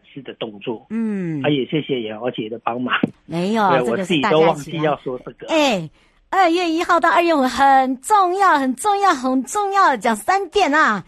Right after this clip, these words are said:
Speaker 2: 好，
Speaker 1: 谢谢，
Speaker 2: 在我们的
Speaker 1: 谢谢。
Speaker 2: 南港软体园区的二期年货大街哦，真的是争取来的啦。然后呢，大家也看到他的努力哦，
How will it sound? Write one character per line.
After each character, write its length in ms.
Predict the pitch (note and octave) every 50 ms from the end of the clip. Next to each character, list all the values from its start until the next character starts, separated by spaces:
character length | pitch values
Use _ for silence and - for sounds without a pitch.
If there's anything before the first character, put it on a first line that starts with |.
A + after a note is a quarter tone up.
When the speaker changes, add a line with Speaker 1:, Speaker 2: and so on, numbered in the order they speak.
| - - _
Speaker 2:
好， 220 | - - A3 G3+ G3
Speaker 1:
谢 80 | G#3
谢， 180 | F3+ - - E4
Speaker 2:
在 140 | D#4+ C#4+ C4
我 140 | A#3+ G#3+
们 100 | G#3 A3
的 160 | A3+ A#3+ A#3+ A#3+
Speaker 1:
谢 60 | -
谢。 60 | - - - - - -
Speaker 2:
南 200 | A#3 C4+ D#4 F4
港 220 | E4 D4 C4+ A#3+
软 320 | A#3 A#3 A#3+ B3+ D#4 E4+ D4
体 260 | C4 C4+ B3+ A#3 G#3+
园 220 | A3 A3+ B3 C4
区 160 | B3+ - D4
的 80 | B3 C4+
二 340 | C4 - - C4 F4 D4 B3+
期 240 | - - - G#3 G3
年 160 | G3+ G3 G#3+
货 180 | - B3+ B3+
大 240 | A#3+ - B3 A3 F#3+
街 220 | F#3+ - G3+ G#3 G3
哦， 380 | F#3+ - G3+ G3+ F3+ E3 E3 - - - - -
真 160 | - F4+ G4
的 100 | G4 F4+
是 140 | D4 F4 E4
争 200 | - E4 E4+ E4+
取 160 | D#4+ - B3+ G#3
来 260 | G3 F#3 E3 F#3 F#3+
的 120 | F#3+ G#3+
啦。 320 | G3 F#3 F3+ E3 D3+ D3+ D#3+
然 100 | F3+ A3+
后 140 | C4 D#4 D#4
呢， 140 | C#4+ C4 C4
大 100 | - D4+
家 100 | D4 D4
也 120 | C4+ G#3+
看 180 | F3+ - C4+ C4
到 120 | B3 A#3+
他 160 | A#3 A#3+ B3 A3+
的 120 | G3+ G#3
努 260 | F#3+ F#3 F3 D#3+ D#3+
力 220 | E3+ A3 A3+ G3+ G3+
哦， 200 | G3 F#3 E3+